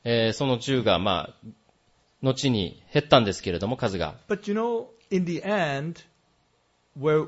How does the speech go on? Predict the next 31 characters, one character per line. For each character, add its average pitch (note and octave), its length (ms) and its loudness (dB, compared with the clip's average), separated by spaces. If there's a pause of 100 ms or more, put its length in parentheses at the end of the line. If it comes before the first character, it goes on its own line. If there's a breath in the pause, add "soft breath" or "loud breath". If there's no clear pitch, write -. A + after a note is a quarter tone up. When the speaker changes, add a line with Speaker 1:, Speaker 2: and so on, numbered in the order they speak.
Speaker 2:
we G#3+ 160 2
are G3+ 100 6
living D3 300 0
in, C#3 60 0
in C3+ 120 0
this C#3+ 220 -4
generation、 B2 600 -4 (460 soft breath)
Speaker 1:
私 D3+ 240 4
た F3+ 140 4
ち、 - 60 4
ま C#3+ 140 10
あ、 A#2+ 40 8
Speaker 2:
United - 60 4
Nations、 - 20 -2
Speaker 1:
最 D#3+ 160 6
終 D3+ 140 2
時 D3 80 -4
代 C3+ 140 4
に A#2 60 0
住 C3+ 140 -4
ん C3 60 0
で A#2+ 60 4
い - 20 2
ま A2+ 80 2
す - 100 -10
け A#2 80 -2
れ G#2+ 60 0
ど A2 100 -2
も、 G#3+ 320 -2 (380)
Speaker 2:
United E3 300 0
Nations E3+ 600 -6